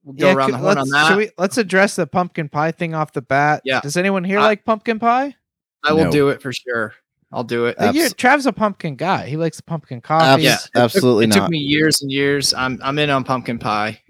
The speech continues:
Speaker 1: Uh, I used, would be a hard no up until recently. Um, and then also we got, uh, another question here. This looks like it's for you, Griff. It says, "Is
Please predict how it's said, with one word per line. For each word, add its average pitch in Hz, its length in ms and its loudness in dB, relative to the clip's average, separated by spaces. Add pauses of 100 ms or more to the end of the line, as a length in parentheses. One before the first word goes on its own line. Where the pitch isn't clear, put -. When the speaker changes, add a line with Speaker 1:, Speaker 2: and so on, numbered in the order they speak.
(140)
Speaker 1:
Uh, 98 400 -6
I 120 60 -6
used, 127 360 -2
would 127 280 -2
be 135 140 2
a 110 60 0
hard 127 280 2
no 110 320 -4 (100)
up - 140 -10
until 110 240 -4
recently. 101 580 -6 (600)
Um, 123 320 -2
and 151 140 -4
then 143 480 0 (960)
also 180 340 2
we 160 140 0
got, 131 560 -2
uh, 131 520 2
another 143 260 0
question 139 300 -2
here. 135 240 -2
This 143 200 -4
looks 160 140 -6
like 135 120 -2
it's 120 140 -10
for 131 100 -10
you, 127 160 -4
Griff. 123 300 -4
It 127 140 -8
says, 147 340 0
"Is 147 340 -6